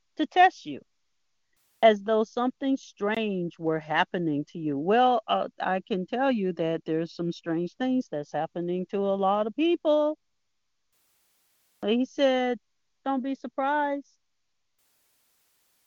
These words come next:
but rejoice inasmuch as you participate in the suffering of Christ, so that you may be overjoyed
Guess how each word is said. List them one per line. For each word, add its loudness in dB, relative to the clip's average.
but 6
rejoice 2
inasmuch -4
as -6
you -6
participate -6
in -6
the -8
suffering -2
of 0
Christ, -8
so -2
that -2
you -4
may -2
be -12
overjoyed -2